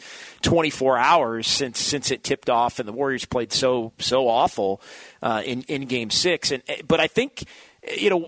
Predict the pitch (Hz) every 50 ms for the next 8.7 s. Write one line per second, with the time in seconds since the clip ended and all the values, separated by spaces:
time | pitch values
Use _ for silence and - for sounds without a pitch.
0 | - - 190 165 185 220 277 - - 269 262 240 202 202 214 - - - 165 160
1 | 165 180 170 - - 156 151 151 160 175 180 156 135 127 135 127 143 143 139 123
2 | 123 117 127 139 160 160 165 160 147 117 143 147 143 151 156 156 156 151 143 143
3 | 143 147 147 135 - - 147 131 135 147 147 143 139 143 143 135 - - 117 107
4 | - 147 143 - 147 139 131 127 - 139 131 - - 143 135 120 - 139 117 107
5 | - _ - 135 135 135 135 151 170 170 151 127 110 - - 117 147 180 202 151
6 | 120 - - - - - - - - - - 139 - - 143 - 123 147 180 185
7 | 196 160 135 127 120 110 113 143 135 131 120 117 - - - - 135 123 - -
8 | 131 120 117 - - 131 - 127 123 123 120 120 120 117